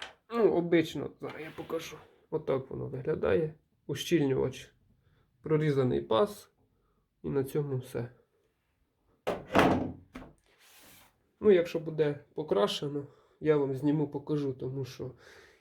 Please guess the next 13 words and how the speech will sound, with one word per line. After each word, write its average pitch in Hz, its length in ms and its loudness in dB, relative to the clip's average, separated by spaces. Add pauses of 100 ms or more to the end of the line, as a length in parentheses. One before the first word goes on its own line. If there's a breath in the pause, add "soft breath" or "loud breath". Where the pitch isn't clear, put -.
(200 loud breath)
я 156 140 4
вже 143 180 0
думаю, 143 420 2
їх 139 180 -6
більше 147 260 -8
збирати 143 500 2
не 147 120 0
буду, 165 300 -2
тому 139 320 -8
що 131 240 -10
це 139 240 -2
вже 131 320 -6 (160)
підігнав, 170 680 2